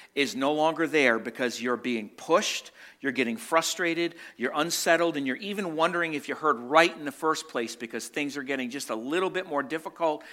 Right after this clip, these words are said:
and complicated than you can handle. Guess what?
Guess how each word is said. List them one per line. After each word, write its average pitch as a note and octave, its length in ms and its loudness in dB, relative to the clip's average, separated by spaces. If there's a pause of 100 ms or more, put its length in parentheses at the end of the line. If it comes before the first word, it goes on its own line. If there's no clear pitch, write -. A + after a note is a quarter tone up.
(120)
and B2+ 100 -4
complicated C#3 680 0
than A2+ 180 -4
you D3 140 0
can C#3+ 160 -4
handle. A#2+ 460 -2 (420)
Guess C3 340 2
what? B2 360 2